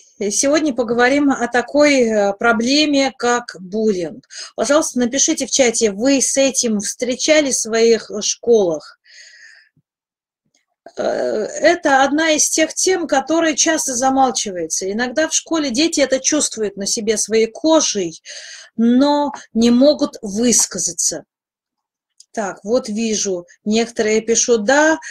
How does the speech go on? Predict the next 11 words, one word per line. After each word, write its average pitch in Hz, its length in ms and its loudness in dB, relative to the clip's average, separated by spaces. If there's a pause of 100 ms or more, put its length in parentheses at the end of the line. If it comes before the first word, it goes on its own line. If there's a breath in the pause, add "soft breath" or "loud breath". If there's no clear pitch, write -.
(120 loud breath)
есть 220 520 0
очень 233 320 2
мало 240 300 2
тех, 269 300 2
кто 233 220 -2
говорят 214 500 0
«нет». 208 320 -2
То 254 140 4
есть 269 260 -2
тема 294 340 2
актуальная, 196 840 0